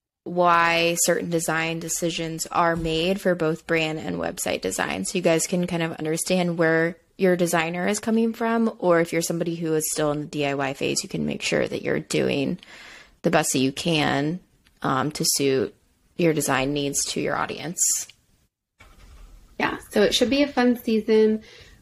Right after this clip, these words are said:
Speaker 2: We're really excited to jump back in. I can't believe that it's been a year since our last episode, or almost a year.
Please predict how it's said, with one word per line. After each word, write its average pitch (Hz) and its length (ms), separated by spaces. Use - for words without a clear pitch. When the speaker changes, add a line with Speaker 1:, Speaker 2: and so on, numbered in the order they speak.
Speaker 2:
We're 202 120
really 208 220
excited 202 380
to 185 160
jump 190 240
back 190 260
in. 185 500
I 208 220
can't 190 260
believe 196 280
that 196 100
it's 202 200
been 196 380
a 202 60
year 190 640
since 180 400
our 190 260
last 190 320
episode, 190 640
or 180 160
almost 190 300
a 202 40
year. 180 360